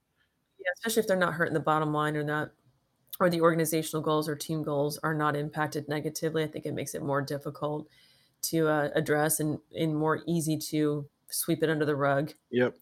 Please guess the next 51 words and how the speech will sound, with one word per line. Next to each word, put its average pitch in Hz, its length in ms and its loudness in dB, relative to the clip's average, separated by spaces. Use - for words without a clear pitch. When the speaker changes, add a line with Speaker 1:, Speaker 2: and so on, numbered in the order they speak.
Speaker 1:
and 160 120 0
let 151 140 0
it - 100 -6
just 143 160 -6
grow 143 100 2
up 139 140 -6
to 147 140 -10
a 143 40 -6
giant, 151 540 -2
giant 170 400 2
bump, 160 320 4
sweltering, 156 640 0
gross, 143 340 2
disgurs-, 147 600 -2
disgusting 147 600 -4
bump. 147 320 -2
Speaker 2:
Yeah. 104 340 -4
The, 135 160 4
you 139 160 6
know, 139 140 8
the 131 100 10
only 151 240 8
thing 110 160 2
worse 120 400 4
than 107 380 0
somebody 113 340 0
being 110 280 0
like 127 260 2
this 156 320 2
is 101 260 -2
them 110 420 2
sort 110 300 2
of 98 200 2
pairing 113 420 -2
up 110 220 -4
and 107 100 0
having 107 320 0
a 98 60 -4
twin 117 320 0
flame 117 500 -2
with 113 140 -2
somebody 110 320 -2
else 120 240 2
that's 90 200 -10
like 95 220 -8
this, - 220 -6
I've 110 140 0
seen 113 200 0
Speaker 1:
Yeah. - 0 -
Speaker 2:
that 117 260 2
too. 98 440 0